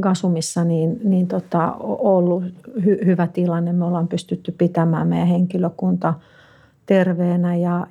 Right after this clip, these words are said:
ja pystytty rajaamaan se, että, että, tota, on ollut tu-, turvallinen ympäristö kaikille. Niillekin, jotka on tuolla laitoksilla ja terminaaleissa ja aluksissa ja muuta, että,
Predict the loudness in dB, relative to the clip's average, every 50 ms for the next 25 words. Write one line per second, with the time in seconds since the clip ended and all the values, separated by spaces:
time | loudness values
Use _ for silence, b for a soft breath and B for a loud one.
0 | -4 -4 -4 -4 0 -2 -2 -2 0 -2 -2 -2 0 0 0 0 0 -4 -8 -6
1 | -2 0 2 2 4 4 2 2 2 0 0 0 0 -2 -2 -2 -2 -2 -2 -4
2 | -6 -4 -2 -2 -2 -2 -2 -2 -2 -2 -2 -2 -4 -4 -4 -2 -4 -6 -4 -4
3 | -2 -2 -2 -2 -6 -12 -16 -6 -2 2 2 4 4 2 0 -4 -4 -2 -2 -2
4 | -2 -4 -2 0 2 2 2 0 0 0 -2 -2 -2 -2 -2 -2 -2 -2 -2 0
5 | -2 -2 -2 -4 -4 0 2 2 2 2 0 -4 -6 -10 -10 -6 -4 -6 -6 B
6 | B B B B B B B B B 2 4 4 4 2 0 -4 -4 -4 -4 -4
7 | -4 -4 -2 -2 -2 0 0 0 2 2 2 0 0 -2 -6 -10 -10 -8 -6 -6
8 | -4 -4 -2 -2 0 0 -2 -2 0 0 0 0 0 -2 -2 -2 -2 -2 -2 -2
9 | -2 -2 -2 -4 -2 -2 0 2 2 2 2 0 0 -2 -4 -6 -8 -8 -8 -8
10 | -8 -6 -4 -2 -2 0 0 -2 -4 -4 -6 -8 -8 -8 -6 -6 -6